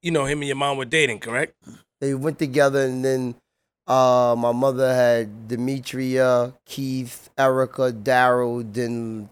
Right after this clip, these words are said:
Speaker 2: Christina, God bless the dead. But she passed away with my mother, and then my younger brother, Les, who's still alive. His junior,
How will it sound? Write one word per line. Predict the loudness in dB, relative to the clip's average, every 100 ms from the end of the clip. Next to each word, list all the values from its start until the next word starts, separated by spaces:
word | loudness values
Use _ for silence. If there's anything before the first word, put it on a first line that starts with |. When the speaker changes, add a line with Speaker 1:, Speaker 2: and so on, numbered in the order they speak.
| -12
Speaker 2:
Christina, | -8 -6 -6 -4 -4 -2 0 -2
God | 0 0 0
bless | 0 -2 -2
the | -10
dead. | -8 -4 -2 -2 -4 -8 -18 _ _ _
But | -16
she | -12 -6
passed | -2 -2 -2
away | -6 -4 -4
with | -4
my | -4
mother, | 0 -2 0 -2 -2
and | -4 -6
then | -6
my | -4
younger | -4 -4 -6
brother, | -6 -4 -4 -6
Les, | -8 -8 -6 -6 -6 -8
who's | -14 -16
still | -12 -10 -8
alive. | -8 -10 -10 -14 _ _ _ _ _ _ _ -10
His | -10 -10
junior, | -12 -12 -14